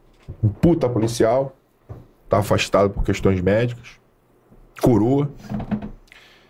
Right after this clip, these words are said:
Sai o Castilho, e aí saiu eu,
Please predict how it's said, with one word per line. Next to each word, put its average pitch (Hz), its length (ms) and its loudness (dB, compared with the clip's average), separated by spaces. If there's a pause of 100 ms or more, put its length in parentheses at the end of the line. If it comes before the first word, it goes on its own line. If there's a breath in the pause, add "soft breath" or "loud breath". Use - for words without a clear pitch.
(200 soft breath)
Sai 143 280 4
o 143 60 2
Castilho, 185 680 0 (2000 soft breath)
e 143 120 4
aí 156 160 2
saiu 170 380 2
eu, 196 400 0